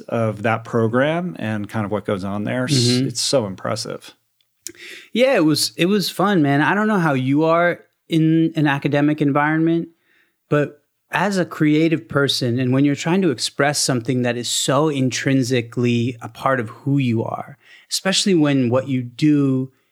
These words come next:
Speaker 2: is so tied into the rhythm of humor and comedy, and it's
Speaker 1: Mm-hmm.
Speaker 2: not about diving into the mind of a character. It's about finding the music in the moment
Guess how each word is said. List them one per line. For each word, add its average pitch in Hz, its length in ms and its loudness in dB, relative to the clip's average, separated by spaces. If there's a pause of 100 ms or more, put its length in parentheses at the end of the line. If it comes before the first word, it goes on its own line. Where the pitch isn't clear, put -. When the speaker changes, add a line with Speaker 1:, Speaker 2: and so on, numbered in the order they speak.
(220)
Speaker 2:
is - 180 -2
so 139 320 2
tied 127 460 -2
into 131 200 -2
the 127 100 -2
rhythm 123 460 0
of 113 140 -4
humor 135 440 2
and 117 220 -4
comedy, 151 680 0 (120)
and 127 180 0
it's 107 120 0
Speaker 1:
Mm-hmm. 127 80 0
Speaker 2:
not 151 140 2
about 147 260 0
diving 131 380 0
into 127 200 0
the 123 80 -2
mind 120 360 2
of 117 100 -4
a 117 40 -6
character. 120 460 -2
It's 113 160 -8
about 123 200 0
finding 131 320 0
the 120 80 -2
music 120 460 0
in 123 100 -2
the 117 60 0
moment 120 480 2